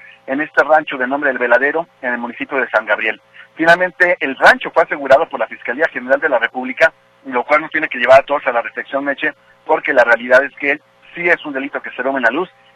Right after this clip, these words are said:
y sí lo está persiguiendo la Comisión Federal de Electricidad. El tema es que se trata de un delito federal, así que no hay que tomarlo de manera, de manera leve. Y finalmente, para terminar este reporte, Meche, únicamente comentarte que, eh, fueron ya vinculados a proceso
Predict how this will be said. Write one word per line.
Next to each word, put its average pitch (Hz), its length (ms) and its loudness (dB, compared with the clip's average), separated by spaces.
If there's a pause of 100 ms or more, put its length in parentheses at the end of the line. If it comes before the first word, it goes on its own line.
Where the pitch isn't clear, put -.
(120)
y 143 100 -6
sí 190 120 -8
lo 196 80 8
está - 160 2
persiguiendo 139 440 -4
la 120 80 -2
Comisión 123 420 -6
Federal 123 240 2
de 135 60 -4
Electricidad. 143 520 0 (360)
El 117 100 -6
tema 147 180 0
es - 40 -20
que - 100 -8
se 123 80 -16
trata 135 240 -2
de 143 60 -10
un 151 80 -8
delito 143 300 -2
federal, 127 400 4 (720)
así - 220 -2
que 123 120 -2
no 131 80 2
hay 139 60 2
que 139 100 -6
tomarlo 120 480 -2 (300)
de 113 160 -4
manera, 117 420 2 (240)
de 113 80 -6
manera 110 340 0
leve. 98 240 -8 (520)
Y 208 200 -10
finalmente, 240 420 2
para 185 180 6
terminar 190 320 -2
este 190 160 -6
reporte, 185 320 -4
Meche, 180 240 -10
únicamente 170 440 -6
comentarte 151 680 0 (420)
que, 180 240 0 (200)
eh, 139 400 -4
fueron 190 200 -2
ya 185 100 4
vinculados 180 500 -4
a 147 60 0
proceso 143 540 -6